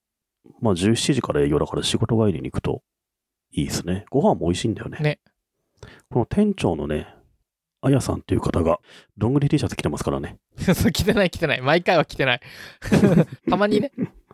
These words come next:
Speaker 1: 前行った時着てて、いや、本当に着てんだと思って。
Speaker 2: <laughs>
Speaker 1: とんでもない店だなと思いましたよ。え、あと、どんぐりでおすすめのヘイジージェーンとか、
Speaker 2: うん。
Speaker 1: ブリュードッグ系が何個か置いてあるのかな？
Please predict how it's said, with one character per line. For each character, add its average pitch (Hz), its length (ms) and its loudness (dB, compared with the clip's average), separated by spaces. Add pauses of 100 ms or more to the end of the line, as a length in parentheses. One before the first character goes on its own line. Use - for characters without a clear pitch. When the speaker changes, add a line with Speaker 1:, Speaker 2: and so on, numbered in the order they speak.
(1000)
Speaker 1:
前 120 240 2
行 - 0 -
っ - 40 4
た - 80 -2
時 - 160 -4
着 - 120 -14
て 123 100 0
て、 - 240 -2 (720)
い - 60 -4
や、 - 40 -4
本 120 220 -2
当 151 100 2
に 147 80 2
着 - 80 -2
て 147 120 2
ん 120 40 2
だ 76 140 0
と 151 80 -2
思 143 80 0
っ - 20 -12
て。 - 240 -6 (480)
Speaker 2:
<laughs> 139 480 -10
Speaker 1:
と 113 140 2
ん 123 60 0
で 135 60 2
も 139 100 2
な 139 80 4
い - 20 4
店 85 160 2
だ 82 60 2
な 78 80 2
と 78 60 0
思 78 100 2
い - 20 4
ま 82 80 4
し - 80 -6
た 78 80 2
よ。 - 160 -8 (800)
え、 117 60 2
あ 135 120 2
と、 82 460 0 (320)
ど 147 160 4
ん 170 100 4
ぐ 117 100 2
り 85 100 0
で 80 80 0
お 76 80 0
す - 100 -8
す 95 60 0
め 82 120 0
の 78 260 0 (120)
ヘ 117 200 2
イ 113 60 2
ジ 110 480 4
ー - 20 -6
ジ 104 140 2
ェ 98 40 4
ー 92 40 0
ン 82 40 -6
と - 120 -6
か、 131 280 0
Speaker 2:
う 165 80 -2
ん。 113 240 -4
Speaker 1:
ブ 110 100 0
リ 151 80 4
ュ - 20 6
ー 170 40 2
ド 185 80 2
ッ - 80 -14
グ 170 120 -2
系 165 200 4
が 156 120 4
何 151 180 2
個 - 140 -4
か - 80 0
置 82 100 2
い 82 60 -2
て - 80 0
あ - 20 4
る 80 80 0
の 69 80 -6
か - 100 -2
な？ - 140 -2